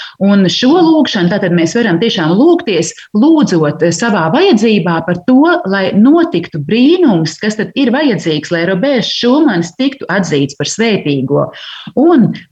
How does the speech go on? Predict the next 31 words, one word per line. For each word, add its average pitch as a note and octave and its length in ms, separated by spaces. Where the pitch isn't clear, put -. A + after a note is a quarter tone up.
man G3+ 180
patīk G3+ 340
domāt, A#3 540
ka G3+ 80
kāpēc, D#4+ 640
lai E3+ 140
šis E3+ 240
brū-, A#3+ 320
brīnums B3+ 560
nenotiktu A3+ 480
Latvijā? A3+ 460
Tā C#3+ 800
ka B3 80
tiešām A3+ 480
lūgsimies, D#3+ 680
un F#3 80
varbūt C4 400
arī A3+ 340
tiešām, B3+ 320
lai A#3 140
šis F3+ 180
brīnums A#3 540
ir, F3+ 160
ir A3 100
tā, F#3+ 360
em, F3+ 140
em, F#3+ 400
Eiropa, B3+ 560
kurā, A3 300
em, D#3+ 320
em, D#3+ 240